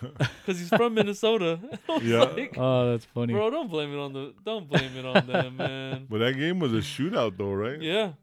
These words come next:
Speaker 1: I mean, I think what Vikings scored every, every quarter.
Speaker 2: Every quarter, we were losing the first half.
Speaker 1: Yeah,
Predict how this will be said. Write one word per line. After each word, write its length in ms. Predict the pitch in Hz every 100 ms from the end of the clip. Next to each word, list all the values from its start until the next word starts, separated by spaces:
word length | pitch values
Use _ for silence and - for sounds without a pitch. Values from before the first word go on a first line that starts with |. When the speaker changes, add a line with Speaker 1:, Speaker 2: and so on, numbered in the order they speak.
| _ _ _ _
Speaker 1:
I 80 | 107
mean, 380 | 107 104 104 107 -
I 80 | 123
think 160 | 151 139
what 160 | 107
Vikings 480 | 90 92 113 123 117
scored 300 | - 131 110
every, 440 | 110 123 120 117
every 240 | 113 120 127
quarter. 500 | - 131 139 98 92
Speaker 2:
Every 220 | 165 165 170
quarter, 240 | 180 160
we 140 | 147
were 80 | 180
losing 460 | 180 202 180 151 151
the 80 | 147
first 260 | 165 156
half. 260 | 175 185 175
Speaker 1:
Yeah, 340 | 101 135 156